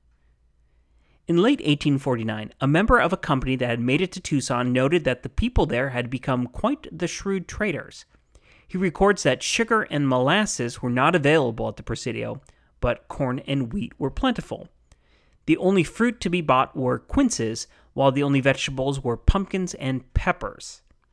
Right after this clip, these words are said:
A consumer could also buy sheep, goats, and mules, which were abundant. Finally, as had become traditional, the Mexicans staged dances for the departing Americans.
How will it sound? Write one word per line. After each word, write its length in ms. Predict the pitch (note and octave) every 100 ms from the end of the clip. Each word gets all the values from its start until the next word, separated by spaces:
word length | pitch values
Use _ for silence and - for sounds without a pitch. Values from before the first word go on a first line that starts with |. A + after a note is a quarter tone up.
| _ _ _ _ _
A 80 | C#3+
consumer 420 | D3 C#3+ A#3+ F3+
could 140 | F3 C#3
also 240 | C3+ -
buy 180 | A#2+ A2
sheep, 460 | - - G#3 - - - _ A#2+
goats, 440 | D3 F3+ - - -
and 260 | D3 E3+
mules, 420 | B2+ A#2 A2+ A2 -
which 280 | B2 A#2+
were 220 | - A#2 -
abundant. 640 | A#2+ G#2+ B2+ A#2+ G2+ - - _ _ _ - - _ _ _ _ _ _
Finally, 560 | - G#3+ D#3+ C3+ D3+ -
as 260 | B2+ B2 A#2+
had 220 | C3 B2
become 340 | A#2 D3+ B2+
traditional, 680 | A2+ B2+ A#3 - C#3 B2 B2 _ _ _ _ -
the 100 | B2+
Mexicans 540 | F3 - - F#3 F3
staged 520 | - D#3 C#3 - A#2
dances 560 | C3+ C#3+ C#3 A#2 G#2+ A#2
for 180 | - C3
the 140 | A2+
departing 460 | A2 - C#3+ B2 A#2
Americans. 760 | A2+ A2 G#2+ - - - -